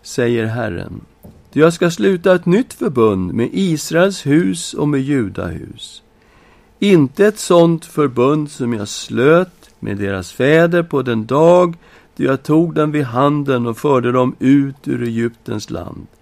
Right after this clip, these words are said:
Det förbund med mig som de bröt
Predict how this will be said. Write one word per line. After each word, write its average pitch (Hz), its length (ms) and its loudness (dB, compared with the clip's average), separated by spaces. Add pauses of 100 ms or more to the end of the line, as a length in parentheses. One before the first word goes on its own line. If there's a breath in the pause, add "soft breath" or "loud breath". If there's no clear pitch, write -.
(800 soft breath)
Det 214 220 8
förbund 202 460 6
med 196 140 4
mig 170 320 6
som 170 240 -2
de 170 260 0 (120)
bröt 104 880 -2